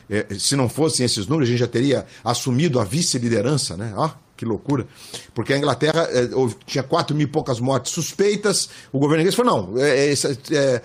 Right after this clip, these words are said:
os sintomas são todos de, de covid dezenove, vamos colocar esses números já entre os, os, os, os óbitos, os mortos.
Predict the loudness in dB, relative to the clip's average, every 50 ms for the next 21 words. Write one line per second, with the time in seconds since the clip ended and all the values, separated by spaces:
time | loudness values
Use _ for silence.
0 | -8 -10 -6 -4 -2 0 2 2 2 2 2 0 0 0 0 2 2 0 0 -2
1 | -4 -2 0 0 0 -2 -4 -4 -2 -2 0 0 0 -2 -2 0 0 0 2 2
2 | 2 2 0 0 0 0 -2 -2 -6 -6 -4 -2 -2 0 0 0 -2 -2 -4 -6
3 | -4 -4 -4 -2 0 0 0 0 -2 -6 -8 -10 -18 -8 -4 -2 0 0 0 -2
4 | -2 -2 -2 -4 -8 -10 -10 -10 -10 -10 -16 -16 -12 -10 -10 -10 -10 -12 -10 -8
5 | -4 -2 0 0 0 -2 -4 -6 -6 -2 -2 -2 -2 -4 -6 -12 -16 -18